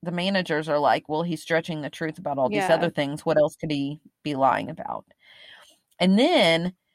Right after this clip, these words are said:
Speaker 1: the ihop managers, the ones who were like, "Mm, he's never been an assistant manager,"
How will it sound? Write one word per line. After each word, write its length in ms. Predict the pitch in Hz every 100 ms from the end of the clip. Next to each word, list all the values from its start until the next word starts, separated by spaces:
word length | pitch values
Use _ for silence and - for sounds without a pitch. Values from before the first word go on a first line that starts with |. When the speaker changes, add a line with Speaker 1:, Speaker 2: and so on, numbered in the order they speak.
| _
Speaker 1:
the 300 | 170 180 185 -
ihop 400 | 185 226 233 -
managers, 760 | 175 196 247 180 147 - -
the 80 | 180
ones 220 | 180 180
who 100 | 214 175
were 100 | 160
like, 420 | 147 135 135 -
"Mm, 400 | 160 165 165 160 170
he's 240 | 170 156
never 260 | 156 151 160
been 220 | 156 143
an 120 | 139
assistant 440 | 143 - 127 - -
manager," 600 | 127 135 143 - 95